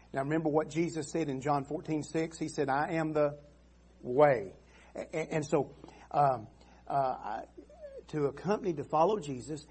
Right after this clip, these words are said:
i-, if I say I'm a believer, then I've gotta have my cross that is hooked into His cross, and I've gotta be going where He would have me to go.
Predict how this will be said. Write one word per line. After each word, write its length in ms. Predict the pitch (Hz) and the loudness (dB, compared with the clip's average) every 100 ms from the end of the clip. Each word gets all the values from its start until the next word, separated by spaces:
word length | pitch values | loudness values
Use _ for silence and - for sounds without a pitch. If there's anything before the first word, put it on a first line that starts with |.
| - 156 | -12 -6
i-, 40 | |
if 300 | 147 143 139 | -4 -4 0
I 180 | 151 185 | 2 2
say 340 | - 202 208 | 0 -2 0
I'm 200 | 180 185 | -2 -4
a 60 | 175 | -2
believer, 580 | 156 135 117 104 131 170 - - - | -2 -2 -4 -8 -10 -12 -20 -20 -8
then 140 | 151 151 | -2 2
I've 180 | 143 139 | 2 4
gotta 200 | 147 123 | 2 0
have 280 | 156 170 | 0 0
my 200 | 175 175 | 0 -2
cross 840 | 185 - 185 175 120 139 160 - - - - - - - - | -4 -4 2 4 4 0 -6 -16 -20 -20 -20 -20 -20 -20 -4
that 140 | 147 143 | 0 2
is 240 | 135 120 - - - - | 0 -2 -18 -20 -20 -2
hooked 280 | 180 185 180 | -2 0 0
into 220 | 170 165 | 0 -2
His 340 | 131 190 185 | -2 -2 -2
cross, 600 | - 139 110 110 123 - - - | -6 -4 -2 -4 -8 -16 -20 -16
and 140 | 135 147 | -6 -2
I've 140 | 139 | -2
gotta 220 | 151 143 | -2 -2
be 120 | 135 135 | -4 -2
going 380 | 156 175 160 | 2 2 0
where 140 | 143 143 | -2 -4
He 140 | 151 | -4
would 140 | 139 127 | -4 -4
have 220 | 127 123 | -6 -6
me 100 | 135 | -8
to 60 | 143 | -6
go. 300 | 196 156 | -6 -6